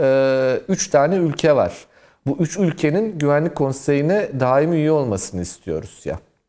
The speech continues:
E, bir tanesi, e, Güney Afrika, bir tanesi, e, Hindistan, öbürü de Brezilya.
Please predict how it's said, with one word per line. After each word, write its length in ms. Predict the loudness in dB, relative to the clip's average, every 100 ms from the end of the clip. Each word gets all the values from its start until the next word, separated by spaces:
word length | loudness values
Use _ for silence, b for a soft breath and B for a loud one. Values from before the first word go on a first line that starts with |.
| _ _ _ _ _ _ -2
E, 280 | 0 2 0
bir 100 | 2
tanesi, 720 | 2 4 2 0 0 0 -2 -6
e, 120 | -2 -2
Güney 280 | 0 0
Afrika, 460 | 0 -2 -2 0 0 -2 -20 _ _ _ _ _ _
bir 200 | 0 0
tanesi, 680 | 4 4 4 0 -2 -2 -2 -4 -2
e, 320 | 0 2 0
Hindistan, 580 | 0 -2 -2 2 2 2 -2 -18 _ -2
öbürü 280 | 0 0 2
de 160 | 2
Brezilya. 480 | 2 0 0 0 -2